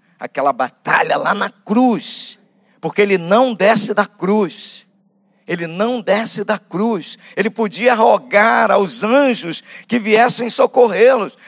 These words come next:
Ele podia rogar uma legião de anjos.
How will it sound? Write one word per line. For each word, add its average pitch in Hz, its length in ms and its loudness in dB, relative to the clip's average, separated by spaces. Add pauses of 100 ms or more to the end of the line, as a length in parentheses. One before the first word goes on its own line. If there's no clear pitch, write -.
(100)
Ele - 140 0
podia 254 320 -2
rogar 269 340 4
uma 269 140 2
legião 285 600 2
de 277 100 -2
anjos. 294 720 2